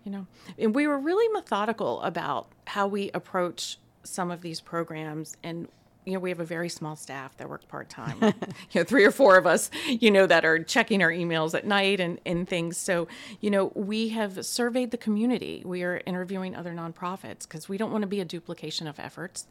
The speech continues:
Speaker 2: Yeah.
Speaker 1: You know, a lot of times there are creative arts therapies that are, um, more of them than there were even five or ten years ago in the community. So we don't wanna duplicate efforts. Um, so it's, it's interesting to find out what other programs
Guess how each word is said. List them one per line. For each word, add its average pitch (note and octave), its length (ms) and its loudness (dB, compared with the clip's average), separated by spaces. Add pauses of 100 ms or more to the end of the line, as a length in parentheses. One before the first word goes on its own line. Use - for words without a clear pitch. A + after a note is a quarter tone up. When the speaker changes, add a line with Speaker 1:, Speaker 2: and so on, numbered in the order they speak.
Speaker 2:
Yeah. E3+ 300 0
Speaker 1:
You G#3+ 40 0
know, G3+ 100 4
a - 20 2
lot F#3+ 160 2
of G#3 80 -4
times F#3+ 220 -4
there F3 220 -4
are F#3 140 -4
creative E3+ 400 -10
arts D#3+ 240 -6
therapies D#3+ 640 -10
that D#3 140 -10
are, D#3+ 100 -8 (480)
um, D3+ 340 -8
more F#3 260 0
of F3 120 -2
them C#3 260 -10 (240)
than E3 120 -4
there D#3+ 100 -2
were D#3+ 160 -6
even D#3+ 220 -8
five D#3+ 280 -10
or D#3+ 60 -10
ten E3 240 -10
years E3 240 -10
ago D3+ 220 -12
in D#3 80 -8
the D3+ 40 -8
community. D3+ 500 -10
So F#3 140 -8
we G#3+ 160 -4
don't B3 200 -4
wanna F#3+ 220 -2
duplicate F3 640 -8
efforts. G3 500 -10 (640)
Um, E3+ 340 2 (280)
so G#3 200 6
it's, G3 260 0
it's G#3 160 2
interesting G3+ 440 -2
to F#3 60 -6
find E3+ 260 -6
out D#3 120 -4
what E3+ 240 -6 (100)
other E3 200 -4
programs D#3+ 500 -8